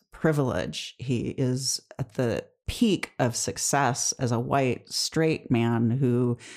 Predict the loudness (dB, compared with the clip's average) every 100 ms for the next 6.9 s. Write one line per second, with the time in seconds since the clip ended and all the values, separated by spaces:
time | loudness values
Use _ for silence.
0 | -18 -20 -10 0 0 2 0 -2 0 2
1 | 4 6 6 6 4 2 0 0 0 0
2 | 2 0 0 -2 0 0 0 0 2 2
3 | 0 -4 -2 2 4 4 2 0 -6 -20
4 | -20 -4 2 2 2 0 2 2 2 -2
5 | -4 0 4 6 6 4 2 0 0 0
6 | 2 4 4 4 4 4 2 0